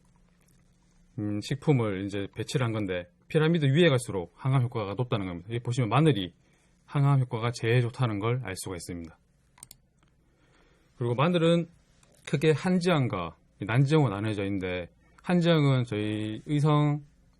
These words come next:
의성 같은 재래종처럼 의성, 단-, 단양, 아, 단양, 삼척,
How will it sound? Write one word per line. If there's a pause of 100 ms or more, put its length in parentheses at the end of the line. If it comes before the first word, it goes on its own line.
(400)
의성
같은
재래종처럼
의성, (260)
단-,
단양,
아, (260)
단양,
삼척,